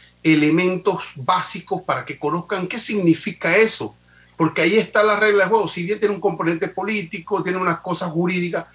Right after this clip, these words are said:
pero cómo la gente empieza a descifrar que no es otra cosa que, que por lo menos un, más grande que un presupuesto pequeño de fa-, familiar, co-,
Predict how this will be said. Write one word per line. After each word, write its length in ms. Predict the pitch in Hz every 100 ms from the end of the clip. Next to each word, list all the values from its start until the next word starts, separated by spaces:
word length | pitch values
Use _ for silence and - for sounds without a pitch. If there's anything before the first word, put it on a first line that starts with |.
| - - -
pero 140 | 160
cómo 340 | 233 226 240 -
la 100 | 165
gente 240 | 160 185 208
empieza 300 | 214 202 208
a 40 |
descifrar 720 | 170 147 160 - 185 165 156 - - - -
que 180 | - 160
no 120 | 160
es 80 | 208
otra 280 | 214 - -
cosa 300 | - - 247
que, 160 | 180 - - -
que 340 | - 160 165 - -
por 120 | 147
lo 60 |
menos 240 | 143 180 214
un, 180 | 185 170
más 180 | 165 190
grande 420 | 226 277 160 139
que 80 | -
un 120 | 143
presupuesto 720 | 185 175 160 160 160 196 180 - - -
pequeño 480 | 151 170 170 185 185
de 100 | 139
fa-, 180 | 139
familiar, 800 | 127 165 147 147 196 285 262 147
co-, 160 | - -